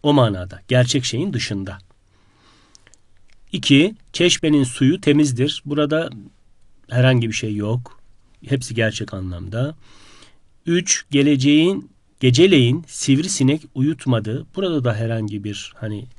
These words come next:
e, gerçeğin dışında bir şey yok. Dört, gençliğin sesini elbet duyacaklardır. Buradaki gençliğin sesi dediğimiz zaman arkadaşlar buradaki ses ne olmuş oluyor?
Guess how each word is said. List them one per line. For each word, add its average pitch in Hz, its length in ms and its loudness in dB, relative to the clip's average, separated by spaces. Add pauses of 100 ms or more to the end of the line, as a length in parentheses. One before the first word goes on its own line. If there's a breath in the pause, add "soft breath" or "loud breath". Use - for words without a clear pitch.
(360 soft breath)
e, 104 280 -8
gerçeğin 113 520 -2
dışında 95 420 -10
bir 92 60 -14
şey 92 200 -12
yok. 113 420 -6 (580 soft breath)
Dört, 175 420 4
gençliğin 175 640 2
sesini 143 880 2 (580)
elbet 175 640 2
duyacaklardır. 120 1040 0 (400 soft breath)
Buradaki 151 640 -2
gençliğin 147 540 2
sesi 127 360 -4
dediğimiz 113 420 -4
zaman 107 220 -6
arkadaşlar 104 480 -8
buradaki 143 340 -6
ses 135 320 -6
ne 143 60 -4
olmuş 117 340 -6
oluyor? 120 300 -4